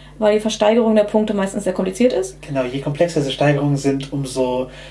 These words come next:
Speaker 2: schwieriger ist das. Es gibt in der D S A fünf Einsteigerbox aber Beispielsteigerungen. Also wenn du mit den vorgefertigten Charakteren spielst, kannst du die Steigerung direkt rausgeben.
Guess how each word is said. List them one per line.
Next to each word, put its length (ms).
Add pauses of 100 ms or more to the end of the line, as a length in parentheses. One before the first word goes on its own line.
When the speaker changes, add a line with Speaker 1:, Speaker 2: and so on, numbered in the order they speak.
Speaker 2:
schwieriger 340
ist 120
das. 160
Es 320
gibt 340 (400)
in 160
der 100
D 80
S 140
A 420
fünf 240
Einsteigerbox 680
aber 460 (260)
Beispielsteigerungen. 720
Also 160
wenn 100
du 120
mit 140
den 160
vorgefertigten 460
Charakteren 240
spielst, 400 (460)
kannst 240
du 60
die 40
Steigerung 380
direkt 260
rausgeben. 400